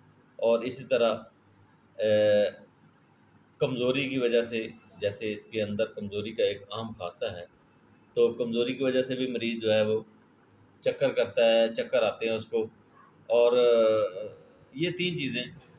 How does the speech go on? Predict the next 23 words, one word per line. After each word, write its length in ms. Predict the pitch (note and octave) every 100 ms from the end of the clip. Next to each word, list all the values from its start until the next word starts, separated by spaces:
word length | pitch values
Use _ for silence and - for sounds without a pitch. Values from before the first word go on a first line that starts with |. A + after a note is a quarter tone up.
| _ _ - -
जो, 240 | C3 C3 B2
जो 320 | A2+ A#2+ A#2+
मैंने 260 | A#2 A#2+
अभी 180 | A#2+ B2+
आपको 260 | C3 A#2 B2
बताई 240 | A2 A#2
हैं, 420 | B2 A#2 A2 - - _ _ -
डलनेस, 460 | G#2+ A#2 B2 B2+ -
ड्राउजीनेस 480 | A2+ A2+ A2+ A#2+ A2+
और 140 | A#2+ A2
डिजीनेस, 480 | G#2+ G#2+ G2 - - _ _ _ _ _ _ _ _ -
ये 100 | D3
मरीज़ 320 | C#3+ D3+ D#3
के 80 | D3
अंदर 460 | C3 C#3+ C3 - - - _ _ D#3+
हर 160 | F3+
बीमारी 360 | D#3 C#3+ C3 C3+
के 60 |
अंदर 180 | C3 B2+
शामिल 380 | B2+ A2+ A2+ A#2
हाल 140 | G#2+ G2+
रहती 300 | F#2+ G2
हैं, 60 | F#2+